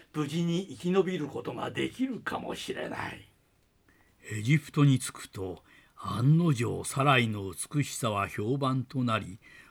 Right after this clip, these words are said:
王ファラオに仕える役人までが王の前で彼女のことを褒めそやしたので、王はサライを宮殿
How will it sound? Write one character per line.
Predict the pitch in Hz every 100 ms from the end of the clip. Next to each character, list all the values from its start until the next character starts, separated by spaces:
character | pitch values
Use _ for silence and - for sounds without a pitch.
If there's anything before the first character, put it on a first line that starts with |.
| _ -
王 | 170 160 117
フ | - 170
ァ |
ラ | 165 123
オ | 104
に | 101 92
仕 | - 131
え | 123 113
る | 98
役 | 98 104 -
人 | 180 165 151
ま | 147 123
で | 98
が | 92 87 80 - - - _
王 | 117 123 117
の | 107
前 | 104 110 123 104
で | 107 107 -
彼 | - 151 143
女 | 113
の | 104
こ | - 101
と | 120 107 101
を |
褒 | -
め | 107 147
そ | -
や | 139 120
し | - -
た | 101
の | 92 90
で、 | 90 87 _ - - - - _
王 | 123 123 117
は | 101 101
サ | - 135
ラ | 131
イ | 110 98
を | 101 - -
宮 | 123
殿 | 170 165